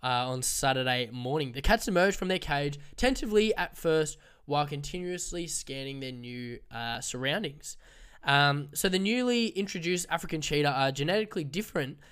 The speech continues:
though may adapt well to India's grasslands. So the Asi-,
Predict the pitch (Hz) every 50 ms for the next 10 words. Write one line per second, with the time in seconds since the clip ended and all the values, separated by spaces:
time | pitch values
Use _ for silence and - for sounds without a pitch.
0 | - - - _ 147 143 143 139 143 147 151 143 143 143 147 139 139 143 143 127
1 | 127 131 127 127 127 120 - - - - 131 127 127 120 - 127 127 123 123 120
2 | 117 - 113 110 113 120 123 - - - - - - - 147 151 156 151 151 -
3 | - - 151 175 175 175 165 147 - - -